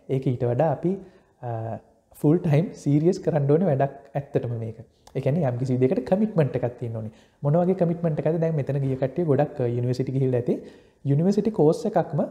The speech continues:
අඩුම අවුරුදු තුනක් වෙනවා. ඩිප්ලෝමා එකක් ගත්තත් අඩු-, අඩුම අවුරුද්දක් වෙනවා. ඒ අවුරුද්දත් ගොඩක් වෙලාවට ෆුල් ටයිම්. ඉතින් ඒ වගේ කමිට්මන්ට් එකක් දරලා අපි බැංකින් එක්සෑම් එකක් කරත් ඒකත් සෑහෙන්න ගොඩක්, අ, එක එක ලෙවල්ස් පාස් කරලා එහෙම යන්න ඕන එකක්.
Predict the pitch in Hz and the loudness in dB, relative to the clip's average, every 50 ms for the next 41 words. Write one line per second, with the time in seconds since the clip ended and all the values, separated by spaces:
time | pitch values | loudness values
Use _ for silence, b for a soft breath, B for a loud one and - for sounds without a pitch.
0 | - - - - 139 131 156 196 226 208 185 190 208 208 285 277 240 214 190 - | -8 -8 -2 0 0 2 2 2 2 2 2 2 0 -2 -2 -2 -2 -2 -2 -2
1 | - - 123 113 113 110 - - _ _ _ _ _ _ - 127 120 123 123 - | -4 -6 -8 -8 -8 -10 -14 -18 _ _ _ _ _ _ -6 -2 -2 -2 0 2
2 | 185 196 208 202 202 185 180 160 147 147 143 143 208 214 214 214 180 185 196 202 | 2 4 4 4 2 2 0 0 2 0 0 0 0 -2 0 2 2 2 2 2
3 | 151 151 175 202 240 202 208 214 208 151 135 139 - - - 113 113 110 b b | 2 2 2 0 2 2 2 2 2 0 -2 -4 -6 -8 -10 -12 -12 -12 b b
4 | b b b b - 151 147 123 117 117 123 123 135 180 185 180 165 139 143 143 | b b b b -4 -2 0 2 2 2 0 2 2 2 2 2 2 0 0 -2
5 | - 156 156 185 277 - - 233 233 220 226 143 120 113 - b b b b b | -2 -4 -4 -4 -4 -2 0 0 0 0 0 -4 -6 -8 -10 b b b b b
6 | b b 147 156 190 185 156 139 - - - _ _ _ _ 139 127 131 139 170 | b b -2 -2 0 -2 -2 -4 -8 -14 -20 _ _ _ _ 2 2 4 4 4
7 | 180 185 208 208 - 160 160 170 165 - 180 185 180 180 - 180 190 180 170 170 | 4 4 2 2 2 2 0 0 0 -2 -2 -2 0 0 0 0 0 0 0 2
8 | 180 180 185 196 240 262 254 143 - 175 143 131 120 120 127 147 - 190 190 190 | 0 2 2 0 -2 -4 -6 -6 -4 -2 0 2 2 2 0 0 0 -2 -2 -2
9 | 185 190 - 185 180 175 180 165 170 165 - - 147 196 302 - - - - - | -2 -2 -2 -2 -2 0 0 0 0 0 0 0 0 0 0 -2 -6 -14 -6 -2
10 | 135 127 127 - 208 - - - - - 135 135 143 151 208 - - B B B | -2 0 0 0 -2 -4 -6 -4 -2 0 0 2 2 0 0 -2 -6 B B B
11 | B B B B B _ - 151 135 131 131 135 135 - - - 135 127 123 123 | B B B B B _ -2 2 2 4 4 2 2 -2 -4 -2 0 0 0 0
12 | 127 - - - - - - - - _ - 139 - 135 131 - 131 123 123 120 | -2 -4 -6 -12 -18 -20 -20 -20 -18 _ -6 -2 0 0 2 2 2 2 2 2
13 | 123 131 127 - 127 120 120 - - 156 196 226 196 196 202 202 180 170 160 139 | 0 0 0 -2 -2 -2 -2 -2 -2 -2 0 0 0 0 2 2 0 0 0 0
14 | 123 117 - - | 0 -2 -4 -8